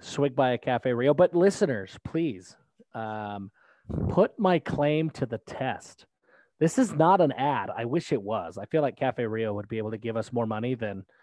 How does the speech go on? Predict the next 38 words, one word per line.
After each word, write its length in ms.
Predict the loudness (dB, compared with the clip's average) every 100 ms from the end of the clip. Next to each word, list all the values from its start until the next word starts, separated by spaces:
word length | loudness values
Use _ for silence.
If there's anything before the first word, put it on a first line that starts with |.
| _ _ _
some 180 | -12 -6
of 120 | -4
our 100 | -4
made-up 420 | -2 -4 -4 -4
ads 320 | -4 -4 -8 -10
that 100 | -12
we 120 | -8
give 200 | -8 -10 _
to 100 | -10
ourselves. 540 | -10 -8 -6 -6 -8 _ _ _ _ _ _ _ _ _ _ _ _ _ _
But 160 | -6 -6
no, 200 | -14 -4
not 200 | 2 4
an 100 | 4
ad. 240 | 0 -8 -12 2
This 220 | 4 4
is 120 | 0
just 280 | 4 2 2 4
unbelievable 1300 | 6 6 4 0 4 6 6 4 2 2 2 2 -2 _ _ _ _ _ -4
Mexican 680 | 0 0 -2 -6 -4 -4 -4
style 680 | -8 -4 -2 -2 -2 -2 -4 -8
brisket, 400 | -10 -10 -10 -4
which 180 | 2 4
I 60 |
don't 140 | 6 6
even 140 | 6
know 100 | 4
if 80 | 2
that's 200 | -2 -4
a 60 |
thing, 360 | -6 -8 -10 -12
if 140 | -10 -8
I'm 100 | -6
being 160 | -6 -8
completely 400 | -10 -10 -10 -10
honest 300 | -10 -12 -16
with 160 | -16
you, 160 | -14